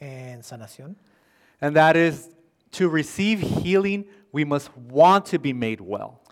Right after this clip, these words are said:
Speaker 1: Para recibir sanación necesitamos quererla, querer ser sanos.
Speaker 2: Again, we must want to be made well.
Speaker 1: Necesitamos, debemos querer estar bien.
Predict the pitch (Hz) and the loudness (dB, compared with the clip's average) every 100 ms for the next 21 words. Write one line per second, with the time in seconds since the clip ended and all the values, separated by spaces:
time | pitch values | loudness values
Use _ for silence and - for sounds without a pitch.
0 | _ _ - 170 180 151 196 190 233 - | _ _ -10 -8 -8 -8 -8 -8 -10 -8
1 | 214 202 208 214 208 - 180 160 175 170 | -8 -8 -8 -8 -10 -14 -12 -10 -10 -10
2 | 202 233 - - 170 135 185 262 214 139 | -10 -12 -18 -10 -10 -6 -8 -8 -10 -12
3 | 123 _ _ _ - 170 233 277 - 135 | -16 _ _ _ -6 -2 -2 -2 -10 -16
4 | 127 113 120 - _ _ - 123 139 135 | -18 -18 -20 -20 _ _ -8 -2 2 0
5 | 123 - _ _ _ - 151 156 147 - | -2 -14 _ _ _ -2 -2 2 2 0
6 | - 123 123 156 196 220 220 170 127 120 | -12 -4 4 6 8 4 -2 -8 -6 -6
7 | 107 98 92 85 50 - _ _ - 170 | -6 -8 -10 -14 -14 -14 _ _ -12 -10
8 | 165 160 190 233 233 - _ _ _ 170 | -10 -8 -8 -6 -10 -14 _ _ _ -6
9 | 175 180 240 254 - 196 170 170 269 240 | -2 -2 -4 -6 -8 -6 -2 4 4 2
10 | 190 160 - 147 135 _ _ _ 139 127 | -4 -10 -10 -12 -16 _ _ _ -14 -14
11 | 120 | -16